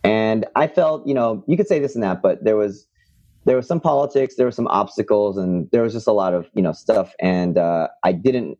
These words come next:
make it. So I was kind of, like, let down by the system. And I was like, you know, eh, like,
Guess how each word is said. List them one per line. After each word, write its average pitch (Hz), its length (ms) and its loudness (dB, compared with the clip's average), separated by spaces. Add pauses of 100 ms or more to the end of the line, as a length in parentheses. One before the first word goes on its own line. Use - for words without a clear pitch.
(140)
make 107 300 2
it. - 160 -4
So 101 80 2
I - 20 2
was 90 80 -4
kind 143 160 -2
of, 139 100 0
like, 107 300 -2 (540)
let 123 260 2
down 107 280 0
by 95 100 2
the 85 120 -4
system. 104 520 -2
And 95 60 0
I 92 60 0
was 90 120 -2
like, 82 160 -2 (180)
you 98 80 4
know, 85 380 0 (100)
eh, 101 260 0 (120)
like, 90 240 0